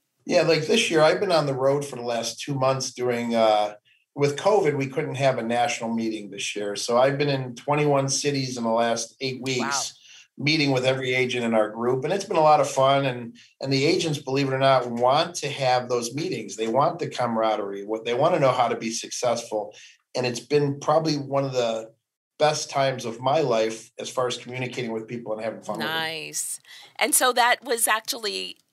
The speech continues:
Speaker 2: a blessing in disguise, right, due to covid?
Speaker 1: Yeah, absolutely. During covid, we were able to negotiate with carriers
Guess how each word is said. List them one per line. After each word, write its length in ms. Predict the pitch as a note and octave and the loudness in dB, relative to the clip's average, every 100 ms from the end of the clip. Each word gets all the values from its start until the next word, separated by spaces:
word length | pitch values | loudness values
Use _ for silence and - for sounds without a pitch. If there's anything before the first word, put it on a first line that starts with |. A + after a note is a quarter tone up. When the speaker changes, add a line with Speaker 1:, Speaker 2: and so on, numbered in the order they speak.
| - | 0
Speaker 2:
a 140 | G#3 | 0
blessing 540 | F#3+ - A3+ A#3 D4 A#3 | 0 -2 0 2 0 -2
in 100 | G3 | -4
disguise, 540 | G3+ - A#3+ A#3 A3+ | -2 0 2 0 0
right, 260 | G3 F#3 - | -2 -4 -6
due 160 | A3 | -6
to 80 | G#3+ | -6
covid? 540 | - A3+ F#4+ D4+ C#3 - - | -2 0 0 -2 -8 -8 -2
Speaker 1:
Yeah, 180 | D#3 F3+ | 2 4
absolutely. 640 | D#3+ F3+ - D3 C#3+ - A#2+ | 4 4 2 0 0 -2 -4
During 360 | D3+ F3 D#3+ | -2 -2 -4
covid, 520 | - D#3+ F#3 C3+ B2 A#2 | 0 0 2 0 -4 -4
we 120 | D3+ | -2
were 300 | D#3 D3+ C3+ | 0 0 0
able 340 | D3 C#3+ C3+ | 0 -2 -4
to 260 | - C#3 C3 | -6 -8 -6
negotiate 640 | B2+ A#2+ D3 D#3 D3+ C3+ | -6 -4 -4 -2 -4 -4
with 220 | B2 A#2 | -4 -10
carriers 800 | - D3 F3+ C3 G#2+ G#2 - - | -6 -2 -2 -2 -6 -8 -10 -12